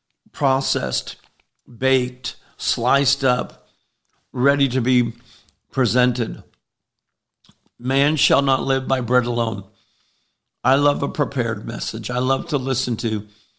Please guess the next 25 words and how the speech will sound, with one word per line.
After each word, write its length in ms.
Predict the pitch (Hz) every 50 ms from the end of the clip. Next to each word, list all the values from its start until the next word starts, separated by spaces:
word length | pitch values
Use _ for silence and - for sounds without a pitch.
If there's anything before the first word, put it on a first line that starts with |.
| _ _ _ _ - - -
uh, 40 |
uh, 640 | 113 113 113 - - - - - - 65 - - - - - - _ _ _ _ _ _ _ _ _ _ _ _ _ _ _ _
I 120 | - 131 143
grew 280 | 131 - 151 156 147
up 180 | 135 139 - -
listening 420 | 143 127 - - 135 127 120 113
to 60 | 107 110
Kenneth 320 | - 139 120 117 110 -
Copeland 480 | - - 117 117 104 - 120 117 113 117
and 120 | 110 104
Kenneth 300 | - 127 123 120 104 101
Hagin 480 | 110 117 127 127 117 113 117 120 120 120
and 200 | - 104 98 - - _ _ _ _ _ _ _ _ _ _ - - _ _ _
Lester 400 | - 113 131 139 - - - 139
Sumrall 760 | 120 - - 151 143 135 123 120 117 117 - - - 104 107
and, 200 | 107 107 101 98 - _ _ _ _ _ _ _ _ _ -
and, 220 | 113 110 107 107
uh, 240 | 65 64 64 - - - - _ _ - - _ _ _ _
Oral 320 | - 131 135 131 127 120 110
Roberts 540 | 123 139 139 135 117 120 - - - -
and 200 | - 107 101 90 - _ _ _ _ _ _ _ _ _ _ _ _ _ _ - - -
some 260 | - - - 147 143
of 60 | 127
the 80 | 123 131
greats. 640 | 110 135 135 135 127 - - - - - - -